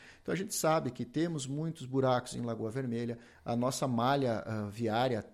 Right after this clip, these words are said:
tanto de basalto quanto de asfalto, principalmente a parte do asfalto a frio, e as, são as ruas mais antigas. O pessoal fala, "Ah, mas o asfalto dá muita manutenção."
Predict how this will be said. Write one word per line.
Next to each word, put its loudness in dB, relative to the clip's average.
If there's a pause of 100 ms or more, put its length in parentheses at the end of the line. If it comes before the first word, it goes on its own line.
(120)
tanto 0
de -4
basalto 2
quanto 0
de 0
asfalto, 0
principalmente -4
a -2
parte 0
do -2
asfalto -2
a 2
frio, 0 (220)
e 2
as, 4
são 0
as -2
ruas 0
mais -2
antigas. -2
O -8
pessoal -6
fala, -2
"Ah, 0
mas -2
o -2
asfalto -2 (260)
dá 4
muita 2
manutenção." 0